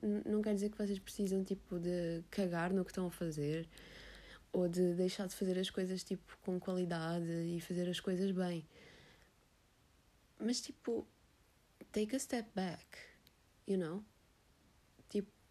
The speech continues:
pensa que para tu chegares ao ponto em que tu estás agora, tu tiveste que passar por um processo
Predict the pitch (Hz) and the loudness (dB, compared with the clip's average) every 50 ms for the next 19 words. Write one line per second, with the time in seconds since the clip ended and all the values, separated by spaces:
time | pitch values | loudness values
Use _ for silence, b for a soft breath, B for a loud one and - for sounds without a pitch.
0 | _ - 214 208 202 214 214 - - 196 190 - - - 208 202 196 190 190 190 | _ 0 2 2 2 0 -2 -2 -4 -4 -6 -6 -4 -2 0 2 2 2 2 0
1 | 190 185 190 B B B B B B B B B B _ _ _ - - - - | 0 -2 -6 B B B B B B B B B B _ _ _ -20 -20 -20 -20
2 | _ - _ _ _ - - - - - - _ _ _ _ - _ _ _ - | _ -20 _ _ _ -20 -20 -20 -20 -20 -20 _ _ _ _ -20 _ _ _ -10
3 | - - 220 214 214 214 - 233 214 - - 220 220 214 208 208 190 202 196 190 | -2 2 2 2 2 2 0 -2 -2 -2 -2 0 2 2 2 2 2 0 0 -2
4 | 196 - - 202 196 185 196 190 180 - 185 - 196 180 175 185 175 175 175 175 | -2 0 0 0 2 2 2 0 0 -2 -4 -4 -2 -2 0 0 0 0 0 0
5 | 180 202 202 196 190 - 185 180 175 185 - - - - - - 190 - 170 170 | 0 -2 -4 -4 -2 -2 -2 0 0 -2 -4 -6 -12 -10 -6 -6 -4 -4 -4 -4
6 | - - 196 185 180 - - - - - - - 175 170 175 - - - 240 247 | -2 -2 -2 -2 -2 -2 -4 -6 -6 -4 -4 -2 -2 -2 -2 -4 -4 -4 -6 -6